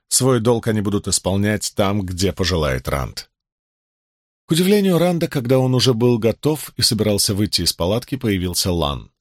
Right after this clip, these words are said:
На плечах стража висел меняющий цвета плащ,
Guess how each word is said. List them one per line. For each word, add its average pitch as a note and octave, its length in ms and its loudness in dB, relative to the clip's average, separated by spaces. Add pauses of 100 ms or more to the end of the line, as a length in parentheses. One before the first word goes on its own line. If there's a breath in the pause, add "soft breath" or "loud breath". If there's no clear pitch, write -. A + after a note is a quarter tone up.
(420)
На F#2+ 100 -2
плечах F#2 320 -2
стража A2+ 540 -2 (220)
висел D3+ 280 2
меняющий C3+ 480 0
цвета F#2 300 -2
плащ, A#2 440 -4